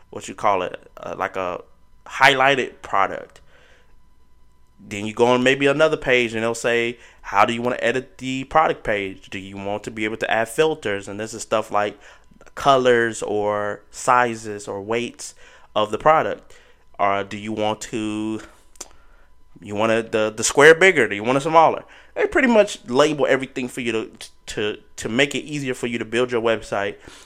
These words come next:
on the surface level of the site, right? You go on there, they have everything in there. It's just up to you to be creative, which you can go on YouTube and watch people videos and basically just copy what they want, they do. They also made it easier for you to add your inventory.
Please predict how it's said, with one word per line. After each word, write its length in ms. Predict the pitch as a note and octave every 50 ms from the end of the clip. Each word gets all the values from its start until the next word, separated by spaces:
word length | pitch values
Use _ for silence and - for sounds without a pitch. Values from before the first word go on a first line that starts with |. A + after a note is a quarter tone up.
| - - _
on 440 | - A#2 B2 A#2+ A#2+ A#2 A2+ A2 G#2+
the 260 | A#2 A2 A2 G#2 G#2
surface 560 | - - - - C#3 B2+ B2 - A#2+ - -
level 420 | A#2 A2 A2 G#2+ G#2+ G#2+ G#2 - -
of 160 | - G#2+ G#2 G#2+
the 80 | G2+
site, 340 | - - G2+ E2 - - - - - _ _ - _
right? 260 | - G#2+ G#2+ A2 G#2+ A2+
You 120 | A2 G#2+
go 160 | A2+ A#2+ A#2+
on 220 | B2 A#2+ A#2+ A#2+ A#2+
there, 260 | A#2+ A#2+ A#2+ A#2+ - - - _ - - -
they 80 | - G2+
have 180 | G#2+ G#2 G#2
everything 440 | G#2 A#2+ B2+ C3 C3 C3+ C3+ C3 C3
in 100 | B2 B2
there. 280 | A#2+ A#2 A#2 A#2+ A#2+ -
It's 140 | - F#2+ -
just 180 | A2+ - - -
up 180 | B2 B2 -
to 120 | - - C3
you 80 | B2+ B2
to 60 | A#2
be 120 | A2 A2
creative, 600 | - - - A2 A#2 A#2+ B2+ B2+ A#2+ A#2+ B2 - - - - - - - _ -
which 160 | A#2 - -
you 60 | B2+
can 120 | A#2+ A#2 A2
go 140 | A2+ A2+
on 320 | A2+ G#2+ G#2 G#2+ A2 - - _ - - - A#2
YouTube 560 | A#2 D3+ G3 G3 - - F#3+ F3 F3 F3 D#3+
and 100 | D3+ C3+
watch 240 | C3 B2+ A#2+ - -
people 220 | - C#3+ B2 B2
videos 420 | B2 C3 C3 B2+ B2 A#2 A#2 A2+ A2
and 100 | A2 -
basically 340 | - - A#3 - - C3 B2+
just 160 | B2 A#2+ -
copy 260 | - A2 G2+ - A#2
what 140 | G#2+ G#2+ A2
they 120 | G#2+ A2+
want, 320 | A2+ A#2 A2 G#2+ - - -
they 140 | A2 A2+
do. 240 | A#2+ A#2 A#2 A#2+ B2+ - - _ - - - - - - - - -
They 100 | - A2+
also 320 | A#2 F#3+ A3 G#3+ - G#3
made 220 | G3 F#3 F3 E3+ E3+
it 40 |
easier 240 | E3 E3 E3 D#3 E3
for 220 | D#3 - D3+ D3+ D3+
you 240 | D3 C#3+ D3 D3+ D3
to 220 | - - - -
add 240 | A2+ A#2+ B2+ B2 -
your 100 | D3 -
inventory. 580 | F3+ G#3 G3+ E3+ D#3 - C3+ A2 G2+ - D#2